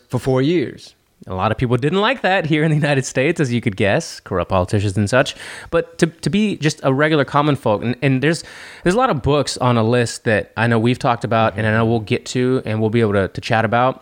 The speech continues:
Speaker 2: you know, maybe i-, on another segment or show that we do within the Patreon called, like, Chingo Chats or something,
Speaker 1: Mm-hmm.
Speaker 2: where, uh, there's this book, and I forgot the name of it, but it's in my phone, where it describes a lot of these industries that not a lot of people, especially I don't know about, I'm sure you don't know about, but, like,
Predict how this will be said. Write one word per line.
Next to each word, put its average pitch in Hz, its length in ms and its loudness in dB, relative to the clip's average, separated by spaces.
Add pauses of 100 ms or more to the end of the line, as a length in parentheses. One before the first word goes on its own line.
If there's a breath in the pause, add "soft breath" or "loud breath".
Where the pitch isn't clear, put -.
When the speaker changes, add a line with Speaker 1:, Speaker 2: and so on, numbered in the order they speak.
Speaker 2:
you 113 80 -2
know, 104 80 0
maybe 107 460 0 (180)
i-, 117 240 -2
on 110 140 0
another 107 260 2
segment 107 420 0
or 98 40 0
show 110 200 2
that 101 100 2
we 98 100 0
do 104 120 0
within 101 200 0
the 92 60 0
Patreon 98 540 -2
called, 101 240 2
like, 90 200 -2
Chingo 113 340 2
Chats 117 300 2
or 123 40 -6
something, 143 440 0
Speaker 1:
Mm-hmm. 95 340 -4 (260 loud breath)
Speaker 2:
where, 147 560 2
uh, 117 300 4 (160)
there's 123 200 0
this 113 100 -2
book, 143 340 0 (160)
and 110 100 -2
I 101 40 -6
forgot 127 200 0
the 127 60 -2
name 113 140 2
of 101 120 0
it, 98 40 0
but 98 100 0
it's - 100 -4
in 113 60 0
my 101 200 0
phone, 110 360 0
where 117 160 2
it 110 120 -2 (120)
describes 185 400 0
a - 20 2
lot 156 160 2
of 156 80 0
these 127 260 0
industries 131 520 0
that - 240 -2
not 247 160 0
a 254 40 2
lot 233 140 2
of - 60 -6
people, 190 340 0
especially 156 420 0
I 131 180 2
don't 143 160 2
know 139 120 2
about, 139 180 2
I'm 143 60 -2
sure 147 120 -2
you 139 60 2
don't 131 120 2
know 131 100 2
about, 131 340 0
but, 131 140 -2
like, 117 260 0